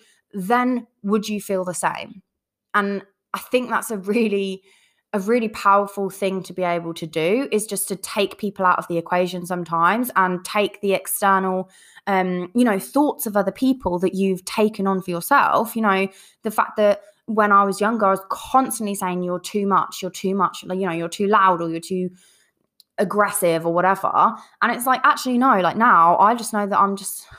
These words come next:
a little bit, like, sassy and I'm a little bit, like, outspoken sometimes. Not even outspoken, just loud, just volumized. Yeah. Yeah, I'm like a shampoo, don't worry about it. But <laughs> the, these things, like, people tell us and then we take on as our beliefs, and it, it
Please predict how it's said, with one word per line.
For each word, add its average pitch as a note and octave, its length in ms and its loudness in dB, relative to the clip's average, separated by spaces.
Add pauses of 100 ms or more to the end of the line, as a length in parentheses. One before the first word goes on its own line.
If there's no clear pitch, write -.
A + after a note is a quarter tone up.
a G3+ 80 -8
little G#3 180 -6
bit, G3+ 180 -6
like, G3+ 200 -2 (100)
sassy - 540 -6
and F#3 160 -4
I'm F#3 80 -4
a G3 120 -2
little F#3+ 180 -8
bit, F#3 180 -2
like, G3 240 -2
outspoken G#3 600 0
sometimes. F3 520 -6
Not C4+ 220 2
even F#4+ 160 -2
outspoken, F#3+ 540 0
just - 240 -16
loud, D3+ 380 -2 (120)
just A3 280 -12
volumized. E3 1080 -2 (320)
Yeah. E3+ 300 2 (520)
Yeah, G3+ 400 4 (200)
I'm A#3+ 140 -2
like A#3 160 2
a F#3+ 80 -6
shampoo, F3+ 580 -2
don't G3 220 -4
worry F3 300 -6
about E3+ 320 0
it. A#3 180 0 (460)
But A3 340 4
<laughs> - 60 -12
the, D4+ 360 2
these D4 300 2
things, D4+ 320 0
like, - 180 -6
people D4 280 -4
tell B3 200 0
us E4+ 280 -2
and A#3 100 -4
then A#3 120 -6
we A#3 80 -10
take A3+ 280 -6
on G3 160 -4
as F#3 100 -10
our F3+ 200 0
beliefs, F#3+ 340 -2
and A#3+ 100 -6
it, - 80 -14
it B3 120 -6